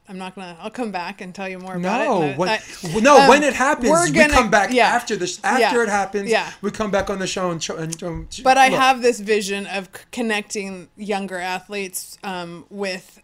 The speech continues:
Speaker 1: coaches and professionals and amazing content that, like, really battles entitlement culture and, and, and teaches the game of life, right? So volleyball's the lens, but we're really learning the game of life.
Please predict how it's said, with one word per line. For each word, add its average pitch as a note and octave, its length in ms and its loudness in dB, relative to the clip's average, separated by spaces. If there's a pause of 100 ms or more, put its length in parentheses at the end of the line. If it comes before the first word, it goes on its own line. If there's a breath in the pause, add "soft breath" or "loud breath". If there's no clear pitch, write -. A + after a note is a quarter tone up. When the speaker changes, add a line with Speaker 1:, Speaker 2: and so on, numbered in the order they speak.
Speaker 1:
coaches A3 460 -2
and G3 160 -8
professionals F#3+ 800 -10
and F3+ 260 -10
amazing F#3+ 640 -8
content F#3 580 -12
that, F3 240 -12
like, F3+ 320 -8 (640 loud breath)
really G#3 440 0
battles G3+ 520 -2
entitlement F#3+ 500 -10
culture F#3 320 -12
and, F3+ 300 -10
and, F3+ 300 -8 (180)
and F3 260 -14 (500)
teaches A3+ 500 -6
the G3+ 80 -6
game G3+ 220 -6
of E3+ 140 -12
life, F3 500 -10
right? F#3+ 300 -6
So G#3+ 180 -6
volleyball's G3+ 500 -2
the G3 120 -10
lens, F3+ 360 -10
but D#3+ 160 -14
we're F#3 120 -12
really F3+ 240 -10
learning E3 280 -12
the E3 60 -16
game D#3 220 -16
of C3+ 100 -20
life. - 340 -20